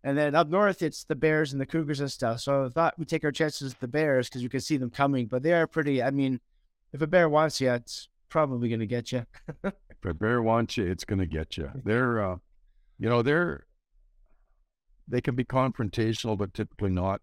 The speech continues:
Speaker 2: Typically, they're not a hunter. You know, people will, watching this, somebody watching this may dispute me, but typically a bear, unless they've got young and you separate them, you,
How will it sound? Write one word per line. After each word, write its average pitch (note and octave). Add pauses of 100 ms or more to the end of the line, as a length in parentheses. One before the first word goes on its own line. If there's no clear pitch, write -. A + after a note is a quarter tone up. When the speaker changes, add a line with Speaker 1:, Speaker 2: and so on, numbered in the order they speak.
(120)
Speaker 2:
Typically, A2
they're F2
not F#2+
a G2
hunter. G2+ (440)
You G2
know, G2
people A#2
will, G#2 (280)
watching G#2+
this, G2+
somebody G#2
watching F#2
this F#2+
may G#2+
dispute F#2+
me, F#2+
but F2+ (840)
typically B2+
a F#2+
bear, G#2 (100)
unless A2
they've G#2
got G#2
young G#2
and G2
you F#2
separate G2
them, F#2+
you, F2+